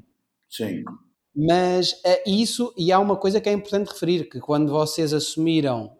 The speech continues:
Speaker 2: eh, a gestão, eh, seja diária e estratégica do, do, do Londrina, na altura o clube estava na segunda divisão do Campeonato Paranaense,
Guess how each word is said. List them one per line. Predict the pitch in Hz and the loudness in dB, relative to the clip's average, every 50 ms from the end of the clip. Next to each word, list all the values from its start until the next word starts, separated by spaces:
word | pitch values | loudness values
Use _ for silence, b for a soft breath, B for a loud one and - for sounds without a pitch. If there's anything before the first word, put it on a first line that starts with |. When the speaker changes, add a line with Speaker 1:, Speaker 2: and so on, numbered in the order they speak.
| - | -10
Speaker 2:
eh, | 131 123 123 120 120 117 123 - | -6 -4 -4 -4 -4 -4 -6 -8
a | - 131 123 | -6 -6 -6
gestão, | 117 123 123 - - - 160 151 151 143 131 117 107 104 _ _ _ _ _ - | -4 -4 -6 -6 -4 -4 -2 -2 0 -2 -2 -4 -6 -10 _ _ _ _ _ -10
eh, | 131 127 127 123 123 123 120 120 120 120 120 127 | -6 -4 -2 -2 -2 -2 -4 -4 -6 -6 -8 -8
seja | 127 - - 135 120 131 123 | -8 -6 -6 -4 -4 -6 -6
diária | 117 127 131 147 151 147 139 131 120 113 110 | -6 -4 -2 -2 0 0 0 -2 -4 -4 -6
e | 110 | -10
estratégica | 110 - - 127 123 - 147 139 135 120 117 117 - 123 117 | -12 -12 -10 -10 -8 -6 -4 -4 -4 -4 -6 -10 -12 -12 -10
do, | 120 120 120 123 127 123 | -8 -8 -6 -6 -8 -10
do, | 120 123 120 120 | -8 -8 -6 -6
do | 120 120 131 135 | -6 -6 -6 -4
Londrina, | 135 135 139 139 143 151 170 175 175 180 190 190 b b b b b - | -2 -2 -2 -2 0 2 2 2 2 0 -2 -6 b b b b b -4
na | 160 175 170 | -2 2 2
altura | 175 175 175 - 202 196 185 180 | 2 2 0 0 2 2 4 4
o | 165 151 160 | 4 2 2
clube | - 190 196 175 139 | 0 0 0 0 0
estava | - 185 175 160 165 | 0 0 0 0 0
na | 165 165 | -2 -4
segunda | 160 - 165 170 170 170 | -4 -4 -4 -2 -2 -2
divisão | 151 - 170 156 165 175 160 147 | -2 -2 -4 -2 0 0 0 0
do | 139 | 0
Campeonato | 143 147 135 - 147 143 143 143 143 | -2 -4 -4 -2 -2 -2 -2 -4 -4
Paranaense, | - 151 147 143 147 147 147 147 156 156 175 180 - - - - | -4 -2 -2 0 0 0 0 0 0 0 -2 -4 -6 -10 -12 -14